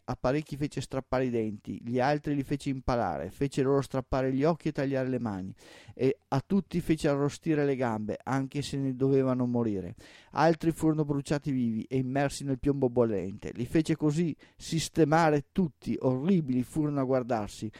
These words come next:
non furono più visti in nessun luogo senza essere riconosciuti.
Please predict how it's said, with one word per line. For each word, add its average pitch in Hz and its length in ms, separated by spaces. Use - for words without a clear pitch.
non 131 200
furono 165 380
più 147 180
visti 151 340
in 143 40
nessun 147 380
luogo 135 340
senza 139 320
essere 147 240
riconosciuti. 131 640